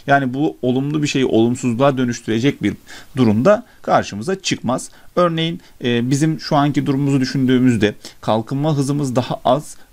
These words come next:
artış hızımız daha fazlaysa o nüfusa ne yapamayız? Yatırım yapamayız ya da o nüfusun ihtiyaçlarını karşılamay-, karşılayamayız. Bu da bizim nüfus, e, artış hızımızın fazla, kalkınma hızımızın düşük olduğunu bize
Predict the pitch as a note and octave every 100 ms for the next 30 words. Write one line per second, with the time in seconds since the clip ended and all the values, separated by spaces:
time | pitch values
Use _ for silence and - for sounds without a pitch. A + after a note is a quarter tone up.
0 | - A#2 A#2+ - C#3+ C#3 C#3+ A#2+ B2 D#3
1 | D3+ B2 G2 F#2+ F#2+ - D#3+ - - -
2 | D3+ D3+ C#3+ C#3 - E3 D#3 - - D#3+
3 | C#3+ - B2 C3+ G#2+ G#2 C3+ E3 - G#2+
4 | A2 C3 F#2+ G#2 G#2 C3 C#3+ - B2+ D3+
5 | A#2+ - A2 G2+ - G#2 E3+ G#3 - -
6 | - A2+ G#2 - D#3 E3+ F3+ - C3+ B2
7 | D3 D#3+ E3 F3 - - - E3+ C#3+ -
8 | B2 D3 D#3+ B2+ D3+ - - B2+ A#2 A#2
9 | - - A#2 A#2+ - D3 B2 B2 G#2+ G#2
10 | G2 G#2 A#2+ F#3+ - - - G3+ G3+ C#3+
11 | D#3 F3 C#3 D#3+ G3 C#3 A#2 E3+ D#3 A#2+
12 | A#2 A2 F#2+ G2